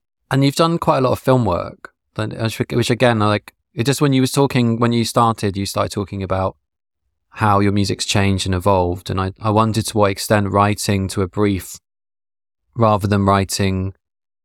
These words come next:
to a kind of band template started to change the way in which you were thinking about the kind of music you were creating.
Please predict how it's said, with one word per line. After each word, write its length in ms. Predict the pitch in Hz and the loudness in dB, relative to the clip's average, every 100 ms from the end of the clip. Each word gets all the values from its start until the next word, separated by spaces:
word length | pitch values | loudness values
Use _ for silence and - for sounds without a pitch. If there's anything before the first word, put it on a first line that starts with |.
| _ _ - | _ _ -6
to 600 | - 101 95 92 90 87 - | 0 2 2 0 -4 -6 -8
a 80 | 101 | -6
kind 240 | - 95 | 0 0
of 120 | 90 - | 0 0
band 380 | 104 104 101 | 0 2 0
template 720 | - - 92 90 95 87 - | -2 -2 -2 -2 -2 -2 -4
started 320 | - 92 90 90 | -4 0 0 -2
to 60 | |
change 380 | 95 95 90 87 | -4 -2 -2 -2
the 80 | 90 | -2
way 140 | 87 87 | -2 0
in 80 | |
which 200 | 90 87 | -2 -4
you 60 | 92 | -2
were 80 | 90 | -2
thinking 440 | - 92 - 87 | -2 -2 -2 -4
about 400 | 85 90 98 - | -2 -2 -2 -4
the 60 | - | -8
kind 160 | - 85 | -4 -4
of 60 | |
music 260 | 87 87 - | -2 -4 -4
you 60 | 82 | -6
were 40 | |
creating. 540 | - 98 - 98 101 | -4 -4 -4 -4 -6